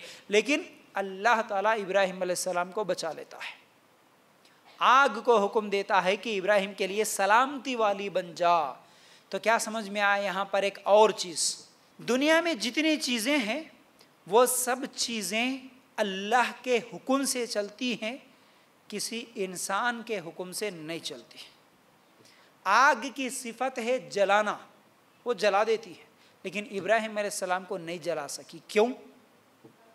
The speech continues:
अल्लाह ताला का हुक्म नहीं था। पानी की सिफत है डुबो देना, लेकिन मूसा अलैहिस्सलाम को नहीं डुबा सका पानी,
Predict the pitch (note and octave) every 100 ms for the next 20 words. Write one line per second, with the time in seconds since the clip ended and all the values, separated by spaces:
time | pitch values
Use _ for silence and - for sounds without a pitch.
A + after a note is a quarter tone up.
0 | - F#3 F#3 F#3+ F#3+ F#3+ F3+ E3+ F3 F#3
1 | - F3+ A#3 A3 F3+ C3 C#3+ - - -
2 | - _ _ _ _ _ _ _ - -
3 | _ - A#3+ C#4+ E4 E4 D4 - B3 C#4+
4 | D4+ C4+ C#4 C4+ G#3 G#3 C#4 A#3+ A3 F3+
5 | C#3 - _ - _ - F#3+ A3 G3 F3+
6 | A3+ A3+ B3 G#3+ G#3 - G3+ G#3+ A#3+ B3
7 | B3+ C4+ D4 E4+ - - - _ - F3+
8 | F#3+ F3+ A#3 F#3 G3 G3 F#3+ - F3 F3+
9 | E3+ E3+ D#3+ D3+ F#3 A3+